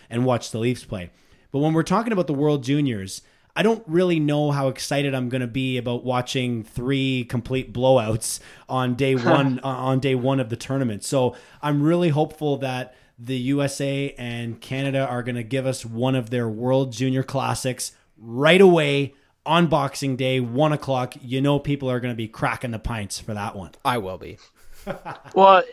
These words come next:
Speaker 2: and the one thing I'll say, though, is, like, it's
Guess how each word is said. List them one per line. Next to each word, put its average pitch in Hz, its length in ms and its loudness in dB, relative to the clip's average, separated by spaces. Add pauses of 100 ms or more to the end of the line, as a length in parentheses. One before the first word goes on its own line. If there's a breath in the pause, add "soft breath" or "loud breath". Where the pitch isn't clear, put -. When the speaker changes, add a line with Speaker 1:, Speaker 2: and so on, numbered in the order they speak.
(120)
Speaker 2:
and 196 140 2
the 208 80 6
one 226 240 6
thing 240 180 0
I'll 190 120 8
say, 180 280 4
though, 175 260 6
is, 147 220 2
like, 147 220 2
it's - 280 -2